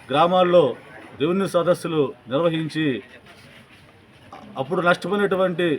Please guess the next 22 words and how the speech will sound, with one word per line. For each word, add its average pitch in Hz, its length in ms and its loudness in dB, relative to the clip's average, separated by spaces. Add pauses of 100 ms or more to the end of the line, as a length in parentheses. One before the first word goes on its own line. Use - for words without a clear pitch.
(480)
రైతాంగానికి 180 760 0 (1120)
ఎటువంటి 185 420 0
ఇబ్బంది 185 320 -2
లేకుండా 170 400 2
చేయటమే 165 380 -2 (440)
ఈ 139 140 -2
కూటమి 175 320 2
యొక్క 165 220 -4
ప్రభుత్వం 165 440 -4
యొక్క 151 140 -6 (720)
లక్ష్యంగా 185 440 2 (600)
ఈరోజు 170 280 2 (100)
ఈ - 100 -2
రాష్ట్రంలో 160 460 0
తెలుగుదేశం 156 500 -4
పార్టీ 143 280 -2 (460)
ఈ 131 80 -10
నియోజకవర్గంలో 156 680 0
సోమిరెడ్డి 156 380 -2
చంద్రమోహన్ 139 440 -2
రెడ్డి 123 160 -6
గారు 127 100 -2